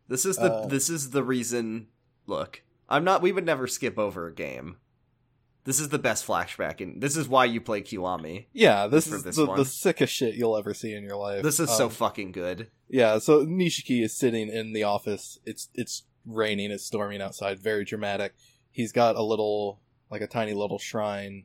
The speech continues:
Speaker 2: to, uh, Yuko, uh,
Speaker 1: Ah.
Speaker 2: Nishikiyama in front of her,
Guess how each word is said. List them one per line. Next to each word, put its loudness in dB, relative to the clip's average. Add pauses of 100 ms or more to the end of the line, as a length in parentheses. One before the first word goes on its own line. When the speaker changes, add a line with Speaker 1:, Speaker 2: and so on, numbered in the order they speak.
Speaker 2:
to, -4
uh, -4
Yuko, -4 (840)
uh, -4 (240)
Speaker 1:
Ah. -4
Speaker 2:
Nishikiyama -2 (200)
in -16
front -8
of -18
her, -10